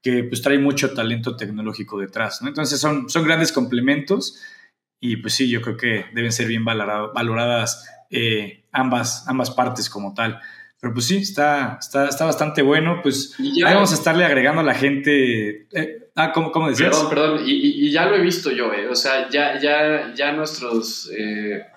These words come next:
Speaker 2: developers, incluso, pues, toda la parte de, de los algoritmos de validación y demás, eh, pues, han podido todavía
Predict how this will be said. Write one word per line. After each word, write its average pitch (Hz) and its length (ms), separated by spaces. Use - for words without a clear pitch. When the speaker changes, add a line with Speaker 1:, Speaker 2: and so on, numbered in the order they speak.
Speaker 2:
developers, 139 680
incluso, 127 960
pues, 117 180
toda 135 160
la 127 220
parte 127 320
de, 107 380
de 110 120
los 110 180
algoritmos 117 520
de 113 80
validación 107 500
y 117 40
demás, 113 600
eh, 107 640
pues, 123 180
han 143 400
podido 151 960
todavía 147 840